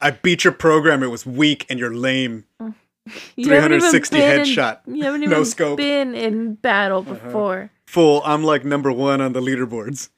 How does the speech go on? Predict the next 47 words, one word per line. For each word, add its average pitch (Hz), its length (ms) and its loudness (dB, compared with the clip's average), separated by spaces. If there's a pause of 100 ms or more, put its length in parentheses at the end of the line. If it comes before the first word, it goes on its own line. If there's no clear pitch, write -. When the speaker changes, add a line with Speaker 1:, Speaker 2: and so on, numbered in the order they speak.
(120)
Speaker 2:
<laughs> 254 160 -6 (1200)
Speaker 1:
You 135 80 -8
should 139 180 -6
watch 139 220 -4
my 135 120 -2
YouTube 131 460 -4
kills. 110 300 -8
They're 123 120 -6
way 131 140 -2
better 135 240 -2
than 135 160 -2
yours." 127 540 -4
Speaker 2:
<laughs> - 60 -20 (380)
And 220 160 -8
then 226 160 -4
he 247 160 -4
was 226 280 -2
like, 220 360 -4 (280)
"No, 240 440 -4
you," 247 640 -2
and 208 320 -10
attacks - 460 -14
her. - 180 -16 (720)
Speaker 1:
So 143 140 -4
he 147 120 -4
tries 156 340 -2
to 160 80 -10
stab 131 360 -6
her 139 140 0
with 120 200 -6
her 127 220 -4
dagger 113 440 -6
that 110 120 -8
is 107 140 -10
poisoned 120 500 -8
from 117 120 -12
the 107 60 -12
poison 113 440 -8
that 104 100 -12
she - 140 -12
used 104 340 -14
from 104 300 -16
the 101 100 -20
stuff - 240 -12
from 107 160 -14
the 104 60 -12
Skyer. 98 420 -14